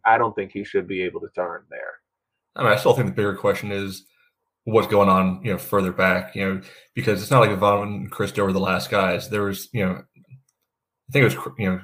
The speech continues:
Speaker 2: Chrysler further back. Then Akira is, you know, outside his box, you know, even though there's another defender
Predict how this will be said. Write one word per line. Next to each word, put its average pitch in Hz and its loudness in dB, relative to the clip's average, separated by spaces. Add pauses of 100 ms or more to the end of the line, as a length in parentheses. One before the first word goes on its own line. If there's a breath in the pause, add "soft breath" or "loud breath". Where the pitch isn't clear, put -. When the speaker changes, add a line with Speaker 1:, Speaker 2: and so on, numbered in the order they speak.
Speaker 2:
Chrysler 95 -6
further 95 0
back. 92 -2 (200 loud breath)
Then 110 0
Akira 107 4
is, 95 -4
you 101 0
know, 92 0
outside 98 2
his 92 -4
box, 95 0 (440 soft breath)
you 98 0
know, 92 -4 (440)
even 107 2
though 101 8
there's 95 2
another 101 2
defender 98 2